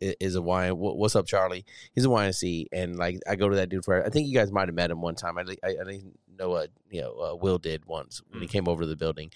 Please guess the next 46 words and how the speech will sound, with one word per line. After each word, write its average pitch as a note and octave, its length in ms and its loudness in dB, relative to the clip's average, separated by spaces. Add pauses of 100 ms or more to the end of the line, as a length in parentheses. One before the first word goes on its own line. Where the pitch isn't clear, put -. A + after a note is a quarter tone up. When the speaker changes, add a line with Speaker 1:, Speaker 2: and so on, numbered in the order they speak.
(240)
Speaker 2:
Yeah. - 60 -20 (100)
Speaker 1:
But, G2 200 4
um, E2 320 0 (1120)
like, B2 140 4
it's C#3+ 160 4
not, G3+ 280 4
it's, - 280 2 (300)
people C4+ 240 6
will D#3+ 80 10
look D#3 160 8
at B2+ 140 8
Y A#2+ 160 6
Ns B2 80 2
and A2+ 80 4
be G2 60 4
like, - 80 0
"Oh, F2 120 -4
it's F#2 160 -4
easy F2+ 240 0
'cause F2+ 160 -4
it's D#2+ 140 -8
office E2 400 -4
work." B1+ 260 -10 (680)
But B2+ 220 6
it's D#3 140 8
like, C#3 180 4
it's - 340 0
tedious, F3 680 6
monotonous, A2+ 640 4
Speaker 2:
Yeah, A2 60 0
Speaker 1:
like, G2 140 6
Speaker 2:
it's F2+ 120 -6
Speaker 1:
very C3+ 380 6
Speaker 2:
super G2 160 -6
tedious. D3+ 280 6
Speaker 1:
detail-oriented, A#2+ 1200 6 (220)
you G2 140 -4
know, - 160 -16 (180)
literally A2+ 720 8 (140)
dot A#2 220 8
your A#2+ 120 6
I's G#2+ 220 4
and G2 100 -4
cross G2 220 4
your F2+ 80 -2
T's. A#2+ 460 0